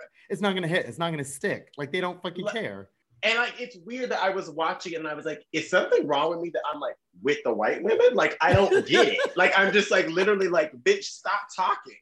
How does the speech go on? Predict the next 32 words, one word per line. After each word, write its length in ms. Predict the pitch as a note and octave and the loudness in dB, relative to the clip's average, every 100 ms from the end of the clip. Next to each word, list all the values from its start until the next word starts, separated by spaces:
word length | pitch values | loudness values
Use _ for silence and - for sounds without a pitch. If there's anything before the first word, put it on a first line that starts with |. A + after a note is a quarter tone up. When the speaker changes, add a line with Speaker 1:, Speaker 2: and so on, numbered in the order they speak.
| C#3+ | -12
Speaker 2:
Like, 140 | D#3+ E3+ | -10 -10
I 60 | |
just 240 | F#3 G#3 E3 | -10 -10 -8
really 220 | F#3+ G#3 | -8 -6
want 240 | F#3 G3 F#3+ | -10 -10 -10
you 100 | D#3+ | -10
to 80 | |
stop." 380 | D3 - - - - - - | -12 -6 0 0 0 -4 0
Like, 200 | D#3 D#3+ | 0 2
it's 160 | E3 - - | -2 -4 -4
a 80 | |
lot. 320 | C3+ C3 D#3 G2 E2 - _ - _ _ _ - | -2 2 2 2 -2 -10 _ -20 _ _ _ -10
Speaker 1:
Not 180 | D3 E3+ | -10 -10
them 120 | F#3+ | -8
indoctrinating 760 | C3 A2+ B2+ - D#3+ A#2 G#2 G#2 | -8 -6 -8 -8 -8 -6 -8 -8
you. 260 | G#2 G#2 G2+ _ _ | -10 -10 -14 _ _
Oof. 480 | A#2+ E3 A3+ D3+ - | -14 -12 -10 -10 0
Speaker 2:
Right. 320 | D3 E3+ G3+ | 4 4 4
Not 380 | C3 C#3 F3 F3 | 2 4 4 4
me 120 | F#3+ | 4
being 220 | F3+ E3+ D#3+ | 6 4 2
a 100 | C#3 | 2
white 320 | C3+ B2+ A#2+ | 2 -2 -4
man's 320 | A#2+ A2+ - | -10 -12 -10
whore 200 | C3+ A#2+ - | -4 -4 -2
from 200 | B2 G#2 | -4 -4
the 120 | A2 | -10
gate. 480 | F2+ A2+ C#3 - - - | -6 2 2 2 -6 0
Like, 200 | D#3 D#3+ | 2 4
I 80 | E3 | 2
mean, 500 | F3 F3 F3 D#3 C3+ | 0 0 -2 -4 -6
Speaker 1:
<laughs> 20 | - | -4